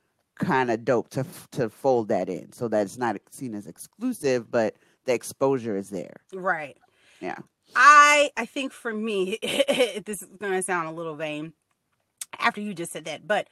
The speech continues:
Speaker 2: I'd like to be
Speaker 1: <laughs>
Speaker 2: like the Black Anna Wintour, without the attitude,
Speaker 1: I
Speaker 2: without
Speaker 1: love
Speaker 2: the
Speaker 1: it.
Speaker 2: bad, without the bad, um, you know, reputation. You know what I'm saying? I like
Speaker 1: Mm-hmm.
Speaker 2: to be the gatekeeper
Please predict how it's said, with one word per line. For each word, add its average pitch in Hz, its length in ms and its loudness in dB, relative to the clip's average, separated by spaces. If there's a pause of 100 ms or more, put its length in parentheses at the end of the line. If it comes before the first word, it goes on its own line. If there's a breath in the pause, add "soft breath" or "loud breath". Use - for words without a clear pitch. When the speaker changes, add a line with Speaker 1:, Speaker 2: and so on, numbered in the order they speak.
(300)
Speaker 2:
I'd 311 140 6
like 285 160 2
to 247 80 -4
be 247 180 -4
Speaker 1:
<laughs> - 0 -
Speaker 2:
like 208 320 2
the 196 120 -2
Black 196 420 0
Anna 185 220 -2
Wintour, 170 500 -8
without 175 300 -2
the 180 120 -6
attitude, 165 760 -10 (400)
Speaker 1:
I 160 60 0
Speaker 2:
without - 20 2
Speaker 1:
love 170 240 4
Speaker 2:
the - 40 -2
Speaker 1:
it. 208 180 0
Speaker 2:
bad, 180 480 0 (100)
without 185 380 -2
the 170 60 -10
bad, 175 600 -2
um, 139 560 -6 (240)
you 196 120 -6
know, 175 140 0
reputation. 175 960 -8 (320)
You 226 100 -4
know 220 60 0
what 208 100 0
I'm 208 60 -4
saying? 226 260 -2
I 208 40 2
like 247 180 0
Speaker 1:
Mm-hmm. - 20 -16
Speaker 2:
to 277 80 -10
be 233 120 -8
the 196 100 -6
gatekeeper 175 960 -6